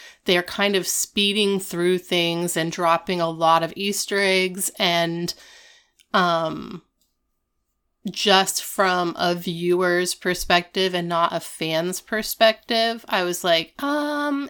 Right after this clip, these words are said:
it's good. It's certainly entertaining, but I want to know other things. But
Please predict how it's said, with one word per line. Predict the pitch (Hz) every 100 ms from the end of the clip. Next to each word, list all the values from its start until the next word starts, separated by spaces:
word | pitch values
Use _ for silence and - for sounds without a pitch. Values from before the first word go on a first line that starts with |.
| -
it's | 208 -
good. | - - 226 240 180 175
It's | 190 190
certainly | - - 208 233 196 185
entertaining, | 185 160 160 - 202 202 165 143 143 160 - - - - _ -
but | 180
I | 175
want | 180 175 185 185
to | - 185
know | 175 175 175 175
other | 185 170 160 156
things. | - 160 - - - - - - - - _ _ _ _
But | 262 233 175 170